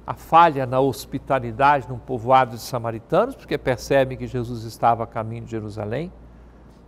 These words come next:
e o relacionamento entre judeus e samaritanos era muito complicado. Então, é claro, ele sente a dor pelo fato de não ter sido recebido,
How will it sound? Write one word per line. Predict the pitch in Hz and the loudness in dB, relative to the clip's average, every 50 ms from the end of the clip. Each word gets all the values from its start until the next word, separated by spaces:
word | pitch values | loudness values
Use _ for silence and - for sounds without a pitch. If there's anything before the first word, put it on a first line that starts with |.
| - - | -10 -6
e | 127 | -2
o | 120 | 2
relacionamento | 135 147 147 135 - - - 135 123 120 117 127 131 123 131 - 135 | 4 6 6 4 4 2 -4 -4 -4 -4 -4 -6 -6 -8 -8 -8 -8
entre | 127 120 113 - 120 117 110 104 - - - - - - - - | -8 -8 -8 -10 -8 -8 -8 -10 -12 -18 -20 -20 -20 -20 -16 -10
judeus | 113 113 117 110 127 131 131 110 104 | -6 -4 0 4 6 6 6 6 2
e | 107 | -6
samaritanos | - - 127 113 110 113 110 101 - - 123 117 107 104 | -10 -8 -8 -4 -4 -4 -4 -6 -6 -8 -8 -6 -6 -6
era | 117 110 110 | -6 -6 -6
muito | 107 107 110 107 - - | -8 -10 -10 -14 -14 -14
complicado. | - 104 95 - - - - 151 170 202 208 - - - - - - - - - - - - - - - - - - - - - - - - - - - - - - - - - - - - - - - - | -14 -14 -14 -14 -8 -2 2 4 4 2 2 -4 -12 -20 -20 -20 -20 -20 -20 -20 -20 -20 -20 -20 -20 -20 -20 -20 -20 -20 -20 -20 -20 -20 -20 -20 -20 -20 -20 -20 -20 -20 -20 -20 -20 -20 -20 -20 -20 -18 -16
Então, | 190 - 220 208 208 - - | -6 -2 -2 -2 -2 -2 -8
é | 147 135 | -12 -6
claro, | - - 180 196 185 170 170 - | 2 6 8 8 8 8 4 0
ele | 139 120 | -6 -6
sente | 113 - - - 139 120 - - 135 | -6 -6 -4 -4 -4 -4 -2 -2 -2
a | 117 | 0
dor | 110 120 170 202 214 208 - | 2 6 6 6 6 6 4
pelo | - 160 135 123 | -4 -4 -4 -6
fato | - - - 143 147 151 - - - 131 - - - - - - - - - - - - - | -4 0 2 4 4 4 2 -4 -12 -14 -14 -16 -20 -20 -20 -20 -20 -20 -20 -20 -20 -20 -16
de | - 117 | -10 -6
não | 117 127 120 | -4 -4 -4
ter | 104 - 131 113 | -4 -4 -4 -4
sido | - - - 139 123 117 113 | -4 -4 -4 -4 -2 -2 -2
recebido, | 101 123 123 120 - - 143 131 151 208 202 160 107 107 107 | -2 -2 -2 -2 -2 -6 -6 -4 -2 -2 -4 -4 -4 -6 -10